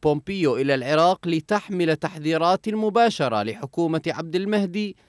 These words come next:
من تعرض المصالح الأمريكية في العراق لأي خطر من قبل أذرع إيران المسلحة.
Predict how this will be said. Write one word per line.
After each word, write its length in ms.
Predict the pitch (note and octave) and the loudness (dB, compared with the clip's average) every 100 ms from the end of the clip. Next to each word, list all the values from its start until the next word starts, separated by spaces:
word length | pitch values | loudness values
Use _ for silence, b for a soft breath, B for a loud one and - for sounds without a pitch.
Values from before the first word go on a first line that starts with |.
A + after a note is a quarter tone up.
| - | -2
من 240 | C3 C3+ | 0 2
تعرض 560 | C#3+ - E3+ E3 D3 D3 | 2 4 4 4 2 2
المصالح 680 | F3+ D3+ A2 C#3 C3 B2 | 2 2 0 0 0 0
الأمريكية 800 | C#3+ C3 C3+ C#3+ D3+ - F#3+ A#2+ | -4 -2 0 0 -2 -4 -4 -2
في 120 | A2 B2 | -2 -6
العراق 500 | A#2 D3+ F3 - F3+ | -2 2 4 2 -2
لأي 440 | F#3 F3+ A#3+ G#3+ | 0 0 0 0
خطر 580 | G3+ A#3 - F#3+ F3 F3+ | 0 0 2 2 2 2
من 240 | F3+ E3 | 2 0
قبل 380 | D#3 F3+ E3 D3 | 0 0 2 2
أذرع 440 | D3 D#3 D3 C#3 | 0 0 0 0
إيران 580 | B2+ C#3 C#3+ C3+ B2+ A#2 | 0 -2 -2 0 2 0
المسلحة. 960 | B2 D#3+ G3 G3+ B2 G2 - G2 F2+ | 0 -2 0 0 0 -2 -4 -6 -8